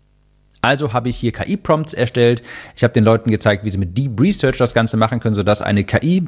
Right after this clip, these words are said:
Gemini, Chat G P T oder Claude, funktioniert alles wunderbar,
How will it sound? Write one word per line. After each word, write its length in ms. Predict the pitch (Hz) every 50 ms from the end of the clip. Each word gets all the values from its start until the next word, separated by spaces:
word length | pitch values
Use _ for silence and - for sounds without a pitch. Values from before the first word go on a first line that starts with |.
| -
Gemini, 480 | - 117 113 117 120 117 113 110 110 110
Chat 200 | - - 123 120
G 100 | - 123
P 100 | 113 120
T 120 | 104 117
oder 140 | 107 90 98
Claude, 300 | 92 - 143 143 151 143
funktioniert 400 | - 120 110 - - 104 95 -
alles 260 | - 120 147 147 -
wunderbar, 580 | - 123 123 120 120 110 104 107 104 107 107 -